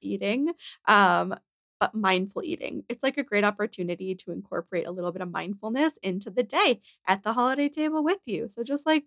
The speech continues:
be with that food that maybe you've been smelling as it's been cooking, um, practice gratitude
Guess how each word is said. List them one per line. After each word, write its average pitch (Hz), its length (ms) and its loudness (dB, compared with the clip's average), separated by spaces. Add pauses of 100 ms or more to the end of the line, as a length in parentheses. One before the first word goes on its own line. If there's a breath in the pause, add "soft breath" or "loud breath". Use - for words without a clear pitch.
(160)
be 320 240 6
with 294 340 2 (120)
that 277 200 2 (100)
food 277 380 0 (240 soft breath)
that 214 160 0
maybe 233 260 -4
you've 247 160 -6
been 185 160 -10
smelling 233 480 -2
as 196 140 -8
it's 190 140 -20
been 190 200 -18
cooking, 226 680 -12 (280 soft breath)
um, 180 300 4
practice 233 460 -2
gratitude 202 800 0